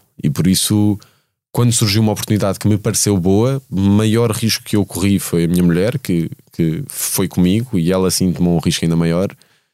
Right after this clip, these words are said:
E, e olha, deu certo. Mas poderia não ter dado e eu teria voltado atrás, teria feito outras coisas. Eu acho que em alguns momentos é preciso realmente correr algum risco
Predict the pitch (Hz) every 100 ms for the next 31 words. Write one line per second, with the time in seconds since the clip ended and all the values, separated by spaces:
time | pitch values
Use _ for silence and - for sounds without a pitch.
0 | _ _ - 107 107 104 107 104 98 95
1 | - _ _ _ _ _ - 95 87 95
2 | 80 80 - 80 69 - _ - 80 80
3 | 73 - - - _ _ 117 117 127 120
4 | 117 110 123 151 147 135 127 110 113 113
5 | 95 - 123 131 - 110 113 107 101 98
6 | - 123 113 110 113 123 110 - _ -
7 | 131 123 117 127 117 110 113 113 113 -
8 | 110 104 110 107 110 104 113 104 104 131
9 | 123 117 123 -